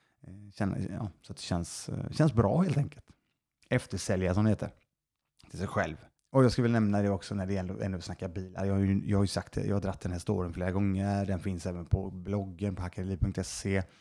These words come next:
Den finns ju också då, ehm, säkerligen på ett eller annat, ehm, inlägg på Instagramkontot. Och då är det så att, eh, i, det här att jag försökt hålla nere bilkostnaderna, det är ju det att jag, jag brände mig så jäkla hårt, eh,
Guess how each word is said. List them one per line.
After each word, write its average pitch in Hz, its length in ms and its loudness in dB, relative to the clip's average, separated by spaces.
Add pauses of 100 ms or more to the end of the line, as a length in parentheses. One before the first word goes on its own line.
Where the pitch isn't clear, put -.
(300)
Den 92 200 -2
finns 90 500 -6
ju 95 40 -4
också 92 360 -6
då, 87 440 -4
ehm, 87 460 -10
säkerligen - 420 -8
på - 220 -6 (140)
ett - 220 -12
eller 95 100 -4
annat, 90 200 -6 (320)
ehm, 104 140 -14 (160)
inlägg 92 480 -6
på - 300 -10
Instagramkontot. - 800 -12 (260)
Och - 80 -6
då 104 140 8
är 95 60 6
det 90 80 2
så - 100 0
att, - 220 -4
eh, 82 340 -4 (260)
i, 95 240 -2 (340)
det 104 220 -6
här 98 180 2
att 90 180 -6
jag 90 320 -2
försökt - 640 2
hålla 95 160 2
nere 92 460 -4
bilkostnaderna, 95 760 -2
det 98 60 2
är 98 40 4
ju 98 80 4
det 90 60 0
att - 120 -6
jag, 95 240 -2 (520)
jag 107 120 -4
brände 104 280 6
mig 87 140 0
så - 100 0
jäkla 104 480 -2
hårt, 95 320 -4
eh, 98 240 0